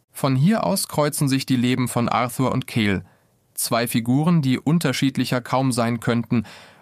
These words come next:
und die doch etwas Entscheidendes verbindet. Der Roman erzählt abwechselnd aus ihren Perspektiven und genau das macht den Sog aus. Du bist mal im engen, stillen Brooklyn-Haus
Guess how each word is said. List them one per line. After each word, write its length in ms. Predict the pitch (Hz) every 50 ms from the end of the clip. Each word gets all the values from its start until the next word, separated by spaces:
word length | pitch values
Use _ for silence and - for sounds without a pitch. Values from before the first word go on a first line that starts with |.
| _ _ -
und 140 | 143 135
die 60 | 139 131
doch 220 | 131 175 190 -
etwas 320 | - 143 139 - 143 139
Entscheidendes 640 | - 139 135 - - 139 135 135 131 123 120 113 -
verbindet. 560 | - 120 113 123 123 120 113 101 92 - - - _ _ _ _ _ _ _ _ _ _ _ _ _
Der 180 | 123 120 113 110
Roman 520 | 110 110 110 110 107 107 120 143 165 170
erzählt 400 | - 120 - - 139 123 113 -
abwechselnd 600 | 120 127 - - - 123 127 - - 139 127 123
aus 160 | - 110 110 -
ihren 260 | 123 123 113 117 110
Perspektiven 880 | 104 117 110 - - 117 107 - - - - 110 104 95 107 104 90 98 - - - - _ _
und 160 | - 120 117
genau 360 | - 127 117 117 117 120 127 123
das 560 | 113 117 147 202 - - - - - - -
macht 240 | - 113 95 - -
den 140 | 110 101 95
Sog 260 | 87 95 90 85 -
aus. 420 | - 85 85 85 - - - - - _ _ _ _ _ _ _ _ _
Du 100 | - 95
bist 280 | 87 104 101 - -
mal 200 | 113 104 101 101
im 300 | 90 98 98 95 95 95 -
engen, 280 | - 113 123 117 113 110
stillen 380 | 104 - - 123 117 110 107 95
Brooklyn-Haus 800 | 87 120 139 139 - 110 101 98 98 101 95 95 92 - -